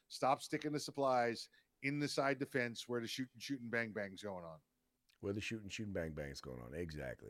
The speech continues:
Speaker 2: exactly. All right, moving right along. California has actually introduced the first of its kind reparations legislation. But Mike, the interesting thing about this is, and I had a chance to, I was actually on the call with, uh, with,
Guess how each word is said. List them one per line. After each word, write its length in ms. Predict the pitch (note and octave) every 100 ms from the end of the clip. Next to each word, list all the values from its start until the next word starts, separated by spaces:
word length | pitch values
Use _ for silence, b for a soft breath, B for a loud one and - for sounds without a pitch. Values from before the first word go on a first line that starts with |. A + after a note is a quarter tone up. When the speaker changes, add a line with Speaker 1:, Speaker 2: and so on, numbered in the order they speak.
| C2+
Speaker 2:
exactly. 520 | C#2+ B1+ A#1 - - - b b b b b -
All 100 | F3
right, 140 | F3+
moving 320 | G#3 A#3 A#3+
right 180 | A3+ G#3
along. 300 | G3+ G#3+ F3+
California 720 | - G3 A#3 - G#3 A#3 A3
has 200 | D#3 C3+
actually 520 | C#3+ E3+ - G3 F#3 F3
introduced 440 | F3 E3 F3+ -
the 80 | F3+
first 380 | - G3 G3+ A3
of 100 | G3+
its 140 | -
kind 480 | A3+ A#3 A3 G3 D#3+ A#2+
reparations 920 | G2 G#2+ B2+ B2+ D3 D#3 D#3 D#3+ C#3+
legislation. 840 | D#3 D#3+ D3+ - F3 F#3 - C3 b b b b b -
But 160 | D#3+
Mike, 280 | F3 G#3 G#3
the 200 | F3 F#3+
interesting 460 | G3+ C4 A#3+ C#4+ A#3
thing 200 | C4 A#3+
about 360 | A#3+ C4+ C4+
this 240 | F3+ C#3+ D3
is, 200 | C#3 C3+
and 80 | D#3+
I 60 |
had 140 | F3 G3
a 40 |
chance 280 | - G3+ G3
to, 100 | D#3+
I 60 |
was 160 | F3 E3
actually 420 | D#3+ F#3+ A3+ F#3 E3
on 280 | C#3 F3
the 80 | A3
call 560 | A3 D#3+ C#3 C3+ C3+ b b b -
with, 300 | B2+ C3+ - C3+
uh, 340 | B2+ A#2+ B2 A#2+
with, 280 | C3+ B2+